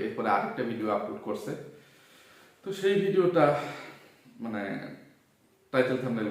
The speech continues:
বলে দিই, থাম্বনেল বাবার বাড়িতে এসে এসব দেখে আমি তো অবাক হয়ে গেলাম। টাইটেল বাবার বাড়িতে এত রাতে এসে আমি তো সবকিছু দেখে অবাক হয়ে গেলাম, কমা সে কি কান্না, তাকে দেখে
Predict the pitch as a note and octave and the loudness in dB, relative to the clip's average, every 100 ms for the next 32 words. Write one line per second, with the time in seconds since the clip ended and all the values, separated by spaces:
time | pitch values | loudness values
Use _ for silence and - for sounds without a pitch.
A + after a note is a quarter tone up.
0 | G2+ C3 - D#3+ - - - - _ _ | -2 -2 -2 -4 -6 -14 -20 -20 _ _
1 | - A#2 A#2+ C3 B2+ A2 A2 A#2 A#2+ A#2 | -6 -2 0 0 0 0 2 2 2 0
2 | A2+ A2 A2 G3 A3+ - - - _ _ | -2 -2 -2 -4 -6 -10 -18 -20 _ _
3 | _ _ _ _ - - C3 E3+ F3 - | _ _ _ _ -16 -14 -6 -2 -2 -2
4 | A2 A2 - - - - A2 C3 C3+ - | -4 -4 -2 -4 -4 -2 -2 0 -2 0
5 | A2 A2+ A#2+ - - G2 G#2 - - - | 2 4 4 2 -2 -4 -4 -6 -8 -10
6 | - - _ _ _ _ - A#2+ B2 - | -16 -20 _ _ _ _ -6 -2 -2 -2
7 | - B2 A2+ A#2+ B2 B2 A#2+ B2+ C3+ - | -2 0 0 0 -2 -2 -4 -2 -2 -4
8 | - - D3+ - A3 G3 - D3+ C#3 - | -8 -6 -6 -4 -2 -2 -2 -2 -4 -4
9 | - - A#2 B2+ - G3 G3 - - A#2 | -6 -4 -4 -4 -4 -4 -4 -6 -6 -6
10 | - D#3+ F3 D3+ C#3+ - - A2 A#2 A#2 | -4 -8 -6 -6 -6 -6 -2 -2 -2 -4
11 | A#2+ A#2 A#2 D3+ A3+ - - - - _ | -4 -6 -2 -2 -2 -4 -8 -18 -20 _
12 | B2 C3+ G3+ G#3 - A#2 A#2 C#3 C3+ B2 | -4 -4 -4 -8 -8 -8 -6 -8 -6 -6
13 | G#2+ F#2+ F#2 - B2 C3+ C#3+ C3+ C3 | -6 -6 -8 -10 -10 -8 -6 -4 -4